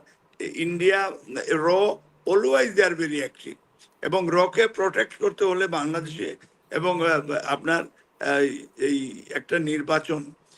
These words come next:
নির্বাচনের যেতেই হবে। কারণ নির্বাচন আপনার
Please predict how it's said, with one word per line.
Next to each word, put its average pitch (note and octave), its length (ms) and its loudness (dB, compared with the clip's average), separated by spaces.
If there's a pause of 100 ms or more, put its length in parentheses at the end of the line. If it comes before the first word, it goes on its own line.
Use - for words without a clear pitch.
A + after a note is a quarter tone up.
(140)
নির্বাচনের F#3 880 2
যেতেই F#3 380 4
হবে। D3 320 -2 (380)
কারণ E3 240 0
নির্বাচন F#3 640 0
আপনার G3 340 2